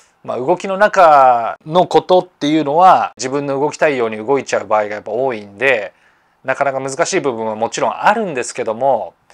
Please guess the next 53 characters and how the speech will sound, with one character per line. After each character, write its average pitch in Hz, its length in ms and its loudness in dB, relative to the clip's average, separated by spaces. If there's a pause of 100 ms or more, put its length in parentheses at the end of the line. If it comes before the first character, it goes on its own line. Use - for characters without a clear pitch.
(380)
ま 147 60 -4
あ、 135 40 0
せ 240 140 -2
め 240 100 -2
て 139 160 -2
ア 120 180 -2
ド 170 140 -2
レ 180 80 0
ス 175 300 -4
だ 170 80 2
っ 160 80 -4
た - 260 -2
り、 123 300 -6
ボ 131 240 -4
ー - 20 -2
ル 143 100 -6
の 143 120 -8
位 - 20 -10
置 131 160 -12
だ 117 80 0
っ 107 80 -4
た 113 100 -4
り 107 100 -8
っ - 20 -20
て - 120 -16
い 110 40 -10
う - 20 -10
の 117 80 -2
は 139 140 2
止 - 120 -12
ま 147 120 2
っ 147 80 -12
て 156 120 -6
る 147 80 -4
状 139 200 -4
態 139 160 -2
の 135 80 -4
こ 139 100 -6
と 131 140 -2
な 107 100 -4
の 104 160 -20
で、 113 400 -2 (760)
も 147 200 -4
う 117 60 -2
よ 123 120 -2
り 151 140 -6
き - 160 -12
っ - 100 -20
ち - 180 -6
り 127 220 -6 (100)
課 - 140 -4
題 110 240 0
に 107 240 -12